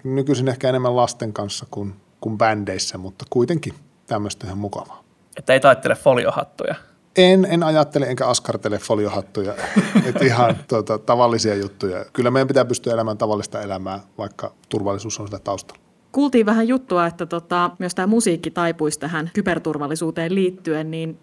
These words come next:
Speaker 3: saataisiko me pieni näyte tähän liittyen?
Speaker 1: No, mä nyt säästän teidät mun lauluääneltä, <laughs> mutta, tota, meillä on ollut vähän tämmöisiä hauskoja sanotuksia suomalaisiin iskelmiin, että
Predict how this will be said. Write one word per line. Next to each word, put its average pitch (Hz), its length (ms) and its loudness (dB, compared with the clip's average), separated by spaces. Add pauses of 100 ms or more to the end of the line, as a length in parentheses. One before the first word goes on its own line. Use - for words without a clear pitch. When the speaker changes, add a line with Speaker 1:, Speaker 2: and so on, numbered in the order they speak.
(140)
Speaker 3:
saataisiko 240 380 -4
me 220 100 2
pieni 226 260 2
näyte 220 420 2 (100)
tähän 160 200 -4
liittyen? 156 420 -6 (500)
Speaker 1:
No, 143 160 6
mä 147 300 6
nyt 139 160 0
säästän 123 380 2
teidät 117 260 0 (160)
mun 127 160 4
lauluääneltä, 117 720 6 (240)
<laughs> - 180 -18
mutta, 139 300 6
tota, 135 560 6 (320)
meillä 151 300 4
on 170 120 0
ollut 165 300 -4
vähän 151 260 2
tämmöisiä 143 340 4
hauskoja 135 420 6
sanotuksia 127 600 2 (200)
suomalaisiin 117 960 -2
iskelmiin, 110 600 -4
että 120 380 -10